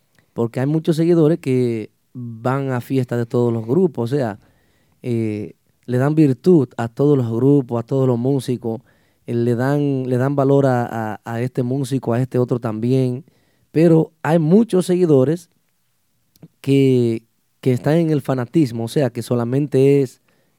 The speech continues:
eh, este grupo, este músico y ya, lo otro nada.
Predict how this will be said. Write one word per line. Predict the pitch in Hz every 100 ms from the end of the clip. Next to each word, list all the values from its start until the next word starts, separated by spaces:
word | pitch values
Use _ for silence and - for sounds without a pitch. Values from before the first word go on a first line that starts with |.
| _ _ _
eh, | 120 117 113 107 -
este | 170 180
grupo, | 160 190 160 156 - _ _
este | 139 151 160 151 143 135
músico | 156 160 147 139 139 _ _ _ _ -
y | 123 120
ya, | 120 107
lo | 117
otro | 135 135 135 127 123
nada. | 123 120 104 104